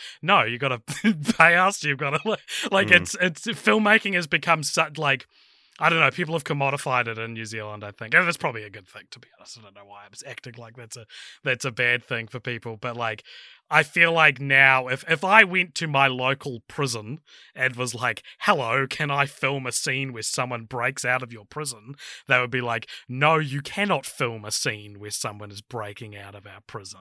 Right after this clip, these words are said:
Speaker 2: <laughs>
Speaker 1: You know? Like, th-, that, that's, that's, I think, a big difference as well, is, like, it's just not as novel anymore. And
Speaker 2: Mm.
Speaker 1: with, like, several film schools in New Zealand even, like, it's, you know,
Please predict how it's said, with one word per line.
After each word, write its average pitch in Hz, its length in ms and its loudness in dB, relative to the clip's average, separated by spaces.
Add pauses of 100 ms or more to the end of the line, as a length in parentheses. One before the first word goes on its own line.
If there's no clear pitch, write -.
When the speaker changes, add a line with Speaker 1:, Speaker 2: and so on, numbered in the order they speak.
Speaker 2:
<laughs> 143 160 -6
Speaker 1:
You 117 300 -4
know? 117 240 -2 (360)
Like, 139 260 4
th-, 147 100 -12 (220)
that, 156 340 2
that's, 165 240 0
that's, 165 340 0
I 147 160 0
think, 143 220 -2
a 131 60 -2
big 123 200 -6
difference 120 380 -6
as 107 120 -10
well, 117 320 -2
is, 107 140 -10
like, 101 320 -14 (720)
it's 143 200 -6
just - 280 -4
not 135 420 -6 (800)
as 135 300 -4
novel 123 520 -8
anymore. 101 600 -18 (320)
And 127 180 -2
Speaker 2:
Mm. 110 40 -10
Speaker 1:
with, 117 180 -10
like, 107 240 -14
several 127 380 -6
film 147 340 -6
schools 143 400 -4
in 110 160 -12
New 107 120 -14
Zealand 131 440 -6
even, 131 260 -8
like, 113 300 -10
it's, - 240 -12 (640)
you 123 100 -10
know, 120 220 -4